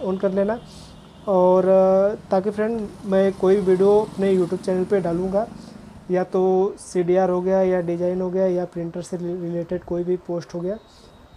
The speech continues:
तो उसका notification आपको सबसे पहले मिलेगा और उसका सबसे पहले आप लाभ उठा पाओगे फ्रेंड।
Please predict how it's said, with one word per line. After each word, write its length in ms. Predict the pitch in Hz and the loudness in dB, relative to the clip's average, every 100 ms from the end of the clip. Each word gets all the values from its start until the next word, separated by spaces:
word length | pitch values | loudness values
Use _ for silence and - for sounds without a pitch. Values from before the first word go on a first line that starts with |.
| - | -4
तो 240 | 196 196 202 | 0 2 2
उसका 400 | 233 180 214 214 | 0 -2 0 2
notification 580 | 196 185 208 214 220 | 2 -2 -2 -4 -8
आपको 300 | 226 185 - | -8 -8 -4
सबसे 300 | 202 190 - | -4 -4 -6
पहले 260 | 202 196 196 | -4 -2 -2
मिलेगा 320 | 202 196 208 | -2 -2 -2
और 340 | 226 202 180 175 | -2 -2 -2 -2
उसका 300 | 175 - 185 | -4 -4 -6
सबसे 280 | 180 - | -6 -10
पहले 220 | 190 180 196 | -4 -2 -2
आप 80 | 196 | -2
लाभ 320 | 185 175 170 | -2 -2 -4
उठा 140 | 170 165 | -6 -4
पाओगे 260 | 180 175 | -2 -2
फ्रेंड। 200 | 175 233 | -2 -8